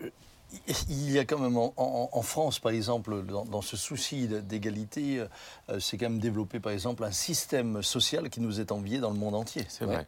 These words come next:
Speaker 2: l'État-providence.
Speaker 1: Euh, c'est l'é-, l'État-providence qui, qui, qui a son revers aussi.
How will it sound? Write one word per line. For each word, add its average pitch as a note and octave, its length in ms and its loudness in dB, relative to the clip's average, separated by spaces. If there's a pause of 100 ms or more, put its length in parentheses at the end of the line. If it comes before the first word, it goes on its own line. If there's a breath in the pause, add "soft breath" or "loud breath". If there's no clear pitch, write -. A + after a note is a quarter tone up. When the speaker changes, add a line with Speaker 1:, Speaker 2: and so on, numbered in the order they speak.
(120)
Speaker 2:
l'État-providence. F2+ 1000 0
Speaker 1:
Euh, A2 760 6
c'est - 320 2
l'é-, C#3 180 0
l'État-providence B2+ 880 4
qui, - 100 -8
qui, - 200 -8
qui C3 240 0
a A2 40 6
son B2 220 2
revers C#3+ 360 8
aussi. - 500 0